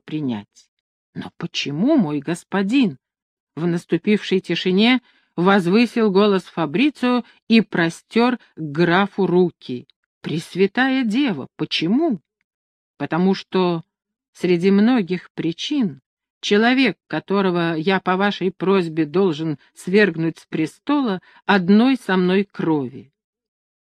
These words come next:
«А я-то думал, что в таком человеке, как вы, ваша светлость, патриотизм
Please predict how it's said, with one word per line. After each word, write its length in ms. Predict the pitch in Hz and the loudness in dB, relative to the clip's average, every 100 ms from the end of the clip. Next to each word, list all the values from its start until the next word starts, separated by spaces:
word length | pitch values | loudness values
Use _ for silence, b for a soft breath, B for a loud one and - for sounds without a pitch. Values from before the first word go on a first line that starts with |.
| _ _ - | _ _ -12
«А 120 | 156 | -8
я-то 340 | 143 180 185 | -6 -6 -6
думал, 420 | 160 156 147 185 - _ _ _ _ | -4 -4 -4 -6 -10 _ _ _ _
что 260 | - - 170 | -14 -6 -6
в 80 | |
таком 380 | - 175 208 214 | -2 -2 2 0
человеке, 680 | - 185 165 175 226 - 185 | 0 0 2 2 2 2 -2
как 360 | - 175 170 160 | 0 0 0 -2
вы, 320 | 190 330 - _ _ | 4 4 4 _ _
ваша 380 | 165 202 - 196 | 2 2 2 -4
светлость, 920 | - 165 196 185 - 143 123 _ _ _ _ - | -4 0 2 2 0 -8 -10 _ _ _ _ -2
патриотизм 960 | 196 202 214 220 - 254 254 185 156 | 2 4 4 4 2 2 4 2 -4